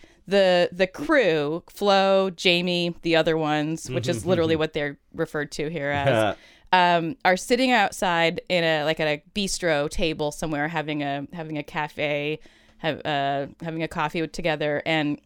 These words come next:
Speaker 1: Jamie's telling some, it's some, you know, he's telling, like, the final punchline or the final line to some absurd story.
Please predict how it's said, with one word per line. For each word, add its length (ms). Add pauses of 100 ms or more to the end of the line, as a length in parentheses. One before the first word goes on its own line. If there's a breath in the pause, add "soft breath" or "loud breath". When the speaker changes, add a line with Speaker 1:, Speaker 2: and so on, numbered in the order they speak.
(160)
Speaker 1:
Jamie's 380
telling 320
some, 480 (720)
it's 160
some, 280
you 120
know, 60
he's 160
telling, 240
like, 160
the 80
final 420
punchline 560
or 120
the 100
final 380
line 240
to 80
some 200
absurd 460
story. 600